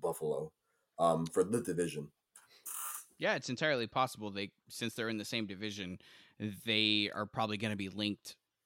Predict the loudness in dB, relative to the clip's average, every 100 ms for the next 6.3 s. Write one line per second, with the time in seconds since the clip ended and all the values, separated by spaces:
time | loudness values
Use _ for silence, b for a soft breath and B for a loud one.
0 | -10 -2 0 0 -2 -4 -2 2 2 2
1 | 0 0 -2 -4 -8 -8 -6 -4 -4 -4
2 | -6 -6 -6 -6 -8 -8 -10 -12 -14 -6
3 | -6 -4 -6 -6 -12 -8 -4 -4 -4 -4
4 | -4 -4 -2 -2 -2 -2 -2 -4 -14 -18
5 | -18 _ _ b b b _ -2 0 0
6 | 0 -6 -10